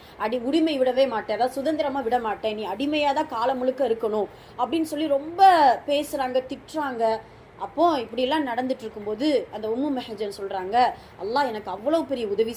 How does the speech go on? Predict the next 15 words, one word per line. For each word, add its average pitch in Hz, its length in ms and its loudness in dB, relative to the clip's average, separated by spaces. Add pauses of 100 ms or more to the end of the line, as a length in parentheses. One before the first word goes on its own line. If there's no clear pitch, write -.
செஞ்சான்." 190 420 -4
என்ன 220 240 -4
உதவி 220 340 -2
செஞ்சா 185 260 -2
அப்படின்னு 165 160 -10
சொன்னா, 220 480 -2 (800)
அந்த 208 240 -6
பெல்ட்டை 269 380 4
யார் 214 300 0
எடுத்துட்டு 220 340 -4
போனா 196 280 -6
அப்படின்னு 175 140 -6
சொன்னா, 180 320 -4
ஒரு 214 240 0 (100)
பருந்து 240 520 2